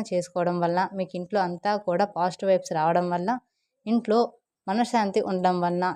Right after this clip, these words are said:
ఇంట్లో అంతా కూడా మంచి జరుగుతుంది. తెలుసుకున్నారు కదండి ఈ వృశ్చిక రాశి వారికి రాబోయే మూడు రోజులు ఎంత కీలకమైన రోజులుగా రాబోతున్నాయి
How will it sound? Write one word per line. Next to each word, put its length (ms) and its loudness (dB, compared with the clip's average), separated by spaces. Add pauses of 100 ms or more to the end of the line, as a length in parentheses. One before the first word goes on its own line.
ఇంట్లో 240 -4
అంతా 300 -2
కూడా 260 0
మంచి 320 -2
జరుగుతుంది. 540 2 (440)
తెలుసుకున్నారు 560 0
కదండి 340 4 (140)
ఈ 80 6
వృశ్చిక 460 -2
రాశి 260 2
వారికి 320 2 (180)
రాబోయే 420 8
మూడు 280 2
రోజులు 220 6
ఎంత 180 -2
కీలకమైన 520 0
రోజులుగా 400 2
రాబోతున్నాయి 760 2